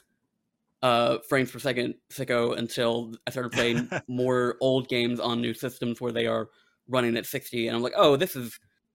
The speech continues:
Speaker 1: demonstrably better. How did I ever do the other thing? How did I ever play thirty F P S games?" Um, see, I'm, like,
Speaker 2: Yeah.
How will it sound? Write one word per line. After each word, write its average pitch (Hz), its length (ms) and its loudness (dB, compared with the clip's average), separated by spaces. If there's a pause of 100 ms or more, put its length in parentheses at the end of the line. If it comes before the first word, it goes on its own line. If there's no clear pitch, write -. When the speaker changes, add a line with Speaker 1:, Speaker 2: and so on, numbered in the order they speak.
(360)
Speaker 1:
demonstrably 160 520 4
better. 123 420 0
How 135 240 0
did 131 140 4
I 139 100 8
ever 139 200 6
do 151 140 2
the 175 120 4
other 226 120 2
thing? 127 340 -2
How 135 80 -4
did 135 140 2
I 139 120 6
ever 139 480 2 (100)
play 160 160 0
thirty 135 280 0
F 117 120 -8
P 127 80 -6
S 120 100 -8
games?" 120 340 -10 (560)
Um, 120 280 -8 (340)
see, 202 100 6
I'm, 196 100 8
like, - 100 8
Speaker 2:
Yeah. 175 200 4